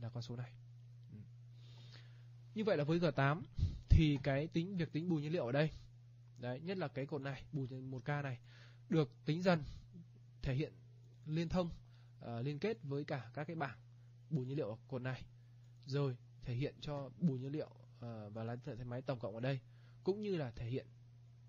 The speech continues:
ờ, bù, ờ, lương thợ lái máy ở đây bên chiết tính, hoặc là thể hiện ở cái dòng này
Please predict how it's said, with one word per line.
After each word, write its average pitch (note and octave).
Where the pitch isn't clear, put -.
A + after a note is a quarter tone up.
ờ, A2+
bù, A#2+
ờ, A2
lương C#3
thợ C3+
lái A#2+
máy B2
ở A2
đây C3+
bên C3+
chiết D#3+
tính, D3+
hoặc B2+
là A2+
thể A#2+
hiện -
ở A2+
cái C3
dòng B2+
này A#2+